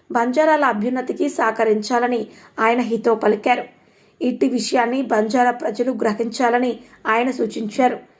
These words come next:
కార్యక్రమంలో జిల్లా ప్రధాన కార్యదర్శి ఖేతావత్ ఆలియా నాయక్ మరియు మండల నాయకులు గోవింద్, నరేష్ తదితరులు పాల్గొన్నారు. రూరల్ రిపోర్టర్ ప్రసాద్, దృశ్యం న్యూస్, దర్పల్లి మండలం.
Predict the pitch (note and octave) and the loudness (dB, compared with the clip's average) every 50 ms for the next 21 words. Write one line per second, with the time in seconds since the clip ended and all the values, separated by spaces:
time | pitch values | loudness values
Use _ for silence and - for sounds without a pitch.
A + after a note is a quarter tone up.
0 | _ _ _ _ _ - D4 C4+ C#4+ D#4+ D#4+ D#4 D#4 D4 C#4 B3+ B3+ C#4 D4 D4+ | _ _ _ _ _ -2 0 0 2 0 0 -2 -2 -2 -2 0 0 0 0 0
1 | A3 - C4 B3 B3 B3 A#3 A#3+ - - B3 A#3 A#3+ B3 C4 - A#3+ G#3+ G#3+ G3+ | 0 -4 -4 0 0 0 0 -2 -2 -2 0 0 0 -2 -4 -4 -4 -4 -4 -4
2 | A#3 G#3+ - - B3+ G3+ - - - _ _ - B3 B3 A#3+ B3 C4+ B3+ B3+ C4 | -6 -8 -6 -6 -6 -6 -8 -10 -18 _ _ 2 2 4 4 4 2 2 2 2
3 | C4 B3+ - - G3+ G3+ G3+ A3+ A#3 A#3 A#3 A#3+ A#3 B3+ C#4 C#4 - - - _ | -2 -2 -4 0 0 2 2 2 0 0 0 0 0 -2 -2 -4 -8 -16 -20 _
4 | _ _ - A#3+ A#3+ A#3+ C4 B3+ A3 - - - - _ A#3 A#3 A#3 B3 C4 C#4 | _ _ 0 2 2 4 4 4 2 2 0 -8 -12 _ -2 0 2 4 4 4
5 | C#4+ C4+ C4 A#3+ A#3+ B3 A#3+ - B3 C4 D4 D4 C#4+ - - _ _ - G3+ G#3+ | 4 4 4 4 2 2 0 2 2 2 0 0 -4 -12 -20 _ _ -2 2 4
6 | A#3 A#3 A3+ C4 C#4 C#4+ - - - G#3+ G#3+ G#3+ A3 A#3+ C4+ C4+ - - - - | 6 6 6 4 0 -2 -6 -10 -2 0 2 4 4 4 2 2 -2 -8 -16 -20
7 | - _ _ - A#3+ B3 C#4 C#4 C4+ C#4+ B3+ A#3+ A#3+ B3+ B3+ - A#3 A3 A3 A3 | -20 _ _ -2 2 2 2 2 2 4 4 4 4 2 2 0 0 0 0 0
8 | A3 A3+ G#3 A3 B3 B3+ - - - - - _ _ _ _ A#3+ B3 B3 C4 B3+ | 0 -4 -2 0 0 0 0 -2 -6 -12 -18 _ _ _ _ 0 2 2 2 2
9 | A#3 A#3 G#3+ A#3+ A#3 A#3+ A#3+ G#3+ - A3+ G#3+ G#3 - A#3 B3+ C4 - - - - | 2 0 0 0 0 -2 -2 -2 -2 -4 -4 -2 0 -2 -2 -2 -6 -8 -6 -4
10 | A3 G#3 - - A#3 A#3 A3 A#3+ B3+ B3 - - - G3 A3 - - A#3+ B3 B3+ | -4 -2 -2 -2 -2 0 0 0 0 -2 -2 -2 -2 -2 -2 -2 -2 -2 0 0
11 | B3 A#3 A3 G#3 - - | 0 2 0 0 0 -2